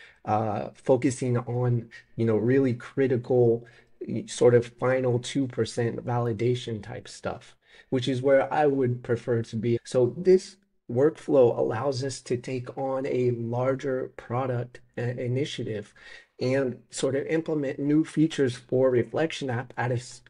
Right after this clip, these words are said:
a speed we just couldn't achieve before. So, you know, we're s-, constantly evolving this system every day. I'm making tweaks and improvements to our process.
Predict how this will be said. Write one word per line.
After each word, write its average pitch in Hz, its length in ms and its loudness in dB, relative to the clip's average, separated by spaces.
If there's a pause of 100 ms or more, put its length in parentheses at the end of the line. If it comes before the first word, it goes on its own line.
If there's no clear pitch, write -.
a 120 160 -4
speed 139 400 -4
we 117 140 2
just 123 300 -6 (220)
couldn't 120 320 -4
achieve 120 460 -6
before. 113 480 -6 (280)
So, 117 440 2 (800)
you 151 80 -6
know, 143 60 0
we're 147 260 4
s-, - 160 -12 (500)
constantly 143 880 -2 (300)
evolving 135 500 2
this 135 180 -6
system 131 520 -8
every 127 260 -4
day. 131 400 -2 (160)
I'm 123 160 -2
making 113 360 -4
tweaks 135 580 2
and 107 100 -4
improvements 127 960 -8
to 117 340 -4
our 110 180 -4
process. 135 720 -8